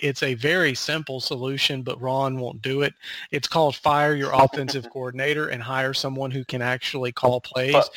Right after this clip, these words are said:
Speaker 2: Brad,
Speaker 1: and do your job.
Speaker 2: but Brad, have we ever seen s-, a team fire their offensive coordinator and have success with an interim offensive coordinator? Has it
Speaker 1: No,
Speaker 2: ever
Speaker 1: we
Speaker 2: happened
Speaker 1: haven't.
Speaker 2: before? <laughs>
Speaker 1: No, it has never happened.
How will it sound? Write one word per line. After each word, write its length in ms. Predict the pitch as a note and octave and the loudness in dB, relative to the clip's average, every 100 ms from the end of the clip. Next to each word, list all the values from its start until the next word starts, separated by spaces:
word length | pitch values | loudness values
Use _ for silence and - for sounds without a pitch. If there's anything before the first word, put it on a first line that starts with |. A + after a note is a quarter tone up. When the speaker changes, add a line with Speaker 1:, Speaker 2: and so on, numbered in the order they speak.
| - | 2
Speaker 2:
Brad, 260 | B2 D3 C#3+ | 6 6 6
Speaker 1:
and 80 | C3+ | 0
do 80 | C#3+ | -6
your 240 | C#3 C#3 B2+ C3+ | -8 -10 -4 4
job. 20 | B2 | 6
Speaker 2:
but 240 | - - | 6 2
Brad, 360 | A#2+ C#3 G2+ D2+ _ _ _ _ _ _ _ | 4 6 6 0 _ _ _ _ _ _ _
have 120 | C3 B2+ | 0 2
we 140 | C3+ | 4
ever 300 | B2 C3+ C3 | 4 2 -4
seen 360 | - C#3+ D3 A#2 | -2 -4 -4 -6
s-, 180 | - - | -6 0
a 80 | A#2+ | -2
team 340 | - C3 A2+ | -2 -8 -10
fire 340 | G2 A#2 A#2 A#2 | 2 4 6 4
their 180 | A2 A2+ | 4 4
offensive 340 | - A#2 - - | 2 -16 -18 -6
coordinator 420 | A#2+ A#2+ A2 G2+ | -4 -2 -2 -2
and 100 | G2 | 0
have 200 | A2 A2 | 2 2
success 500 | - G2 - A#2+ - | 0 -8 0 0 0
with 120 | G#2+ G2+ | -12 -14
an 60 | |
interim 280 | G#2+ G#2 G#2 | -16 -12 -4
offensive 400 | G#2+ - - - - | -4 -4 -16 -18 -2
coordinator? 420 | C3 B2+ G2+ C2+ - _ _ _ _ _ - | 0 0 -2 -8 -14 _ _ _ _ _ 0
Has 220 | A2+ A#2 | 2 4
it 120 | C3 - | 2 4
Speaker 1:
No, 60 | |
Speaker 2:
ever 160 | C#3 E3 | 4 6
Speaker 1:
we 60 | C3+ | 6
Speaker 2:
happened 200 | D#3 D#3+ | 6 4
Speaker 1:
haven't. 180 | D3 B2 | 0 -2
Speaker 2:
before? 280 | A2+ - A#3+ - | -2 -2 -2 -6
<laughs> 160 | - G#3 | -8 -2
Speaker 1:
No, 280 | E3 E3 D#3 | 0 0 0
it 120 | D3+ | -4
has 160 | D3+ | -4
never 240 | D3 D#3 D#3+ | -2 0 0
happened. 640 | D#3 D#3 B2+ - A2+ | -2 0 -2 -4 -14